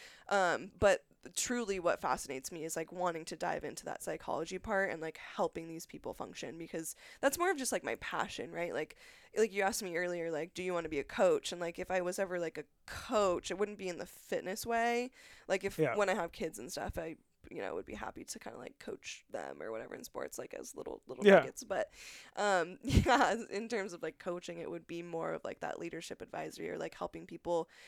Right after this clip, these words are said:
Speaker 1: in that sense, because I have much more of a passion, like, a care for that, and I think it's kind of, like, a natural superpower and something I'm interested in. Um, and I think it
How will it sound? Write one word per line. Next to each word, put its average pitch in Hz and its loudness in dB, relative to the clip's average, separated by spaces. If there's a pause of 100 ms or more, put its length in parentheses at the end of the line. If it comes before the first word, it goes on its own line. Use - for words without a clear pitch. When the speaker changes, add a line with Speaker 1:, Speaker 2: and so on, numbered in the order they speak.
(140)
Speaker 1:
in 202 -2
that 175 4
sense, 165 -2
because 170 -6
I 175 -4
have 175 -8
much 165 -8
more 170 -4
of 151 -8
a 160 -6
passion, 208 -4
like, 165 -8
a - -14
care 165 -4
for 247 -4
that, 247 2
and 170 -6
I 165 -2
think 165 -12
it's - -12
kind 170 -8
of, 165 -10
like, 160 -10
a 160 -10
natural - -6 (300)
superpower 208 -2
and 214 -4
something 175 -8
I'm 165 -8
interested 233 -8
in. 285 -4 (360)
Um, 165 -2
and 185 0
I 175 0
think 185 -8
it 180 -2